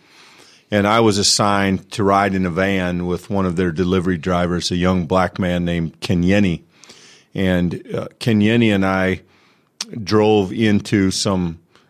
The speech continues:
um, you know, n-, not high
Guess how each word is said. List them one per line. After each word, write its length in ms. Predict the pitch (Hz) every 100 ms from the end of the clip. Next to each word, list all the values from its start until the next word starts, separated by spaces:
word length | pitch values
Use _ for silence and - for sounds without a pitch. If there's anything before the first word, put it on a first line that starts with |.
| _
um, 440 | 104 92 87 78 139 220
you 60 | 139
know, 160 | 117 98
n-, 340 | 95 104 80 -
not 320 | 107 113 101
high 600 | - 104 98 92 87